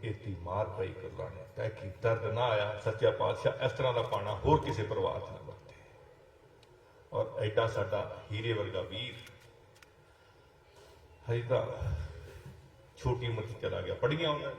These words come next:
ਬੜੇ ਮਨ ਦੇ ਵਿੱਚ ਉਹਦੇ ਚਾਅ ਸੀ। ਬਾਬਾ ਜੀ ਨੂੰ ਮਿਲ ਕੇ ਆਇਆ ਉਸ ਦਿਨ ਜਿਸ ਦਿਨ ਡੈਥ ਹੋਈ ਹੈ,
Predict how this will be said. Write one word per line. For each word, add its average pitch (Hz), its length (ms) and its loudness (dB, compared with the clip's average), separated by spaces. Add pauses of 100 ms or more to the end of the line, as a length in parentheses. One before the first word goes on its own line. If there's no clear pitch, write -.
(220)
ਬੜੇ 202 160 2
ਮਨ 156 260 6
ਦੇ 143 60 6
ਵਿੱਚ 147 160 4
ਉਹਦੇ 131 140 4
ਚਾਅ 107 400 2
ਸੀ। - 140 -6 (880)
ਬਾਬਾ 127 300 8
ਜੀ 143 100 2
ਨੂੰ 143 180 -2 (500)
ਮਿਲ 120 220 -8
ਕੇ 127 160 -4
ਆਇਆ 117 240 0
ਉਸ 117 140 0
ਦਿਨ 120 180 -6 (340)
ਜਿਸ 107 140 -4
ਦਿਨ 107 140 -2
ਡੈਥ 98 260 -2
ਹੋਈ 135 220 -4
ਹੈ, - 40 -8